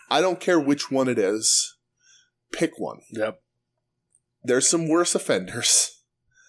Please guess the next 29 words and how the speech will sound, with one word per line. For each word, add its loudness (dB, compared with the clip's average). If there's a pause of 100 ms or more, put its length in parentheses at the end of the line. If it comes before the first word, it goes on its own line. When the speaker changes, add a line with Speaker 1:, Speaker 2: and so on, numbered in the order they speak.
(360)
Speaker 1:
but -4
pick -4
one. -6
Speaker 2:
Yeah. -12 (1400)
Speaker 1:
And 2
you 2
will 0
see 0
tweets 0
like, 2 (560)
"Oh 4
my, 2 (340)
you 2
won't 2
believe -2
the 2
news 2
I 6
just 0
got 4
on 2
C 4
M 2
Punk." 0 (180)
Speaker 2:
Yep. -2 (360)
<laughs> -4
Speaker 1:
"Subscribe 2
to -6
my 2